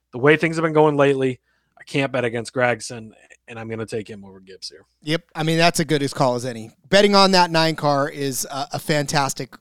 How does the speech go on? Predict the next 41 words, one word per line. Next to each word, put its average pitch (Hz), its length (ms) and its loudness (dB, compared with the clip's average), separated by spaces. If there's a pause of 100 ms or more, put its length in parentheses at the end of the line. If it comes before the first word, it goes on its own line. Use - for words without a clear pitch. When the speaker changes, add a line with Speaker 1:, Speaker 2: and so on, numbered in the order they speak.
(480)
Speaker 2:
bet 160 200 0
every 160 220 2
single 131 280 -6
week. 117 200 -14 (540)
All 220 160 8
right, 196 180 4
speaking 294 340 4
of 202 60 4
Sam 185 400 6
Mayer, 185 400 6 (280)
he's 240 280 2
my 247 220 6
first 180 320 0
bet. 175 320 2
I'm 202 140 4
gonna 247 160 4
go 214 140 8
ahead 202 100 6
and 175 100 -4
take 202 200 2
Sam 233 340 2
Mayer 202 340 6
over 170 220 6
Brandon 180 520 4
Jones 180 460 4 (220)
at 165 180 -6
minus 170 380 2
one 165 180 2
oh 160 100 4
five. 165 320 2
But 175 140 6
Rod, 233 380 4
you 170 160 2
say 170 360 0
Brandon 233 460 4
Jones 240 500 6 (280)
won 254 360 6
the 233 100 6
spring 262 420 4
race 156 300 4
here. 160 360 0